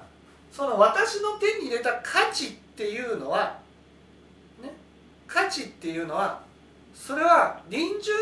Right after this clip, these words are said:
にはなくなってしまうものなんです。臨終にはなくなるから、ね、価値のあるところに立っていた私は、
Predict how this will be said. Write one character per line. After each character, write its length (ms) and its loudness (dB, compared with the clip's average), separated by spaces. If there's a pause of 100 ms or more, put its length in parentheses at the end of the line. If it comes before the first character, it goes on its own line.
に 80 0
は 140 2
な 160 0
く 120 -6
な 60 -2 (180)
っ 40 -10
て 80 0
し 140 -2
ま 140 4
う 60 -4
も 100 -4
の 80 -8
な 60 -12
ん 60 -18
で 60 -20
す。 60 -20 (3000)
臨 140 -2 (180)
終 100 4 (280)
に 40 6
は 160 4
な 160 2
く 200 -8
な 140 0
る 180 0
か 160 -6
ら、 360 4 (1040)
ね、 140 -16 (920)
価 220 2
値 180 -4
の 160 6
あ 40 10
る 100 6
と 100 2
こ 100 -4
ろ 120 0
に 60 -6
立 120 -4
っ 140 -2
て 80 -10
い 60 -12
た 120 -6
私 440 -4
は、 260 2